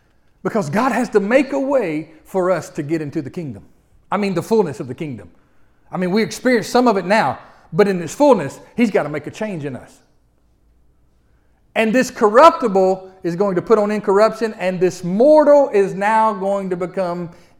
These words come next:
immortal. You ought to read your Bible. It's fascinating, actually. Th-, th-, this idea of what, what he talks about resurrection, it's absolutely, it's like,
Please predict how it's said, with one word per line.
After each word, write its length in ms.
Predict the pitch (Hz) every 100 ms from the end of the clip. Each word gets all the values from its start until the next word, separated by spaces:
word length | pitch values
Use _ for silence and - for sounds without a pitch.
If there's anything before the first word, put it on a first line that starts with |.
| _ -
immortal. 680 | 180 151 123 110 90 - _ _ _ _ _ _ _ _ _ _ _ _ _ _ _ _ _ _ _ _
You 100 | 170
ought 60 | 185
to 60 |
read 180 | 147 147
your 80 | 117
Bible. 320 | 135 143 110
It's 140 | 143
fascinating, 560 | 143 143 135 127 127 123
actually. 320 | 120 - 117 - _ _ _ _ _ _ - - _ _ _ _ _ _ _ _
Th-, 140 | - 147
th-, 160 | 170
this 200 | 175 165
idea 300 | 175 170 170
of 80 | 165
what, 280 | 165 165 -
what 140 | 165 165
he 100 | 190
talks 260 | 185 185
about 200 | 175 165
resurrection, 500 | 160 151 156 165 135
it's 180 | 156 170
absolutely, 420 | 170 170 151 156
it's 100 | 151
like, 180 | 156 123